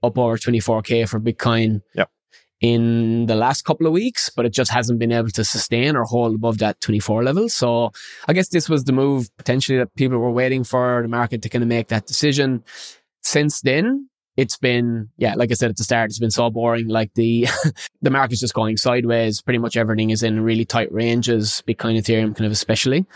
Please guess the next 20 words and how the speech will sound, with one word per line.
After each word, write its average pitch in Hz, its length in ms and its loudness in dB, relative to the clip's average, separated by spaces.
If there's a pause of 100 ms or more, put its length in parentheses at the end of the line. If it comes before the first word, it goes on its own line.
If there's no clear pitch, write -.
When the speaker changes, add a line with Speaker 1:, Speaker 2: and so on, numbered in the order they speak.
Speaker 2:
Yep. - 120 -2 (140)
Speaker 1:
And 113 400 2
just 127 240 0
not, 113 240 2 (140)
again, 135 280 2
not 123 160 2
making 113 320 0
a 110 40 2
decision. 117 400 0
This, - 340 -4
you 139 80 0
know, 110 140 0
it's - 100 -6
obvi-, 120 200 0
it's - 180 -4
not 123 160 2
the 113 80 0
best 120 180 0
environment 120 460 0
for 110 300 -2